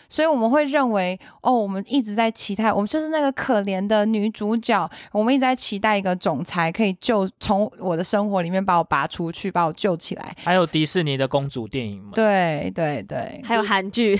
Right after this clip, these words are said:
Speaker 2: 对，我觉得我，我也觉得我也被韩剧跟各种连续剧搞得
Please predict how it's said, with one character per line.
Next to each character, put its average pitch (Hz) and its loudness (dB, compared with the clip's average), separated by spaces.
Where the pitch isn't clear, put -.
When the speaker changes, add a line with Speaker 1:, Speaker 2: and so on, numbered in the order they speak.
Speaker 2:
对， 123 -2
我 170 2
觉 180 2
得 214 6
我， 214 4
我 185 2
也 190 2
觉 165 -4
得 175 4
我 180 4
也 143 2
被 160 0
韩 123 -2
剧 139 -4
跟 135 -2
各 139 0
种 107 -4
连 117 -8
续 131 -6
剧 123 -6
搞 117 0
得 113 -6